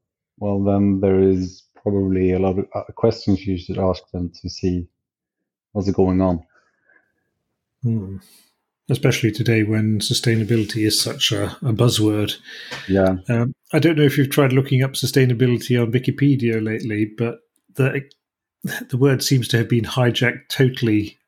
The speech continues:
Speaker 2: to cover such a large range of, of factors. It's, uh, it's bewildering.
Speaker 1: Yeah.
Speaker 2: Um, you started out with where, where the fibers are grown and how the f-, fabric is made and so forth,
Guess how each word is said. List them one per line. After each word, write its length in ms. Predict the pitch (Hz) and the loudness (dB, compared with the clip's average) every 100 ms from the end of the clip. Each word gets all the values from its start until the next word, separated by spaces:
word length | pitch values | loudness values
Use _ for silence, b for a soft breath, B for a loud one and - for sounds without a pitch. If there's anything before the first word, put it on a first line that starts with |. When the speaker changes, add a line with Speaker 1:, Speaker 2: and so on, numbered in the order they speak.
| _ - | _ -8
Speaker 2:
to 100 | - | -2
cover 420 | 127 107 113 - | 0 0 -2 -6
such 480 | - - 131 127 - | -6 -4 -4 -4 -6
a 160 | - 110 | -2 0
large 420 | 117 117 110 - | 2 2 -2 0
range 400 | 117 113 107 139 | 2 2 0 -2
of, 240 | 123 98 - _ _ _ _ _ _ _ _ - B B B B B B B 135 | -2 -4 -12 _ _ _ _ _ _ _ _ -20 B B B B B B B -2
of 120 | - | 0
factors. 540 | 123 127 - 107 101 | 0 0 0 -2 -2
It's, 500 | - 110 - - - | -4 -4 -2 0 2
uh, 520 | 117 110 104 104 113 - | 2 2 0 0 -2 -4
it's 220 | 123 - | -4 -2
bewildering. 840 | - 107 123 113 110 120 131 131 _ b b b b | 0 2 2 2 0 0 -2 -4 _ b b b b
Speaker 1:
Yeah. 200 | 110 107 107 | 0 4 2
Speaker 2:
Um, 200 | 113 - - - | 2 -6 -20 -6
you 200 | 147 123 | 0 2
started 400 | - 123 - 113 | 4 2 2 2
out 420 | 113 117 - - - 220 208 - | 2 0 -4 -8 -8 -8 -12 -12
with 440 | 269 294 139 117 - - 185 | -14 -2 0 0 -4 -16 -10
where, 440 | 165 117 104 92 - | -2 0 -2 -6 -2
where 160 | 113 | 0
the 80 | 107 | 0
fibers 420 | - 117 113 107 | 0 0 2 0
are 60 | 107 | 0
grown 360 | 110 110 110 110 | 2 2 2 2
and 120 | 101 | 0
how 180 | 110 107 | 0 0
the 80 | |
f-, 240 | 101 - _ - 175 147 | -2 -6 _ -8 -6 -2
fabric 400 | 123 107 110 - | -2 2 2 0
is 160 | 107 | 2
made 260 | 120 117 113 | 4 4 2
and 140 | 104 | 0
so 160 | - 113 | 0 -2
forth, 320 | - 110 104 | 0 -4 -4